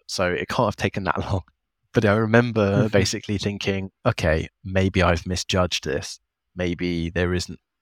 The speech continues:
Speaker 1: much interest in this content." But then it, yeah, then it just took off. And there was maybe a greater variety in the, in the earlier confessions.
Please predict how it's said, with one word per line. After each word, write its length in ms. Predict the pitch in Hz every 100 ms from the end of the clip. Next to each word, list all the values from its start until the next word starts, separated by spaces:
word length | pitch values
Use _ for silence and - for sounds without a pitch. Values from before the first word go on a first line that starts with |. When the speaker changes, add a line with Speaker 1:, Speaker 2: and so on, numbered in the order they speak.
| -
Speaker 1:
much 340 | 95 - -
interest 460 | 90 87 - - -
in 100 | 90
this 140 | 80 -
content." 420 | 76 76 92 82 _ _ _ _ _ _ _ -
But 640 | 87 92 85 87 - -
then 220 | 110 98 95
it, 100 | -
yeah, 380 | 123 110 92
then 160 | 95 120
it 80 | 98
just 180 | 95 -
took 220 | - -
off. 160 | 92 - _ _ -
And 480 | 90 90 90 87 - _
there 100 | 139
was 120 | 135
maybe 240 | 151 139 131 117
a 80 | -
greater 380 | - 110 110 104
variety 1200 | 90 95 90 92 92 92 87 - 92 90 90 80 _ _ _ _ _ -
in 200 | 101 90
the, 60 | - -
in 120 | 98
the 120 | 87
earlier 320 | 92 90 87
confessions. 800 | 85 - 82 85 87 - - _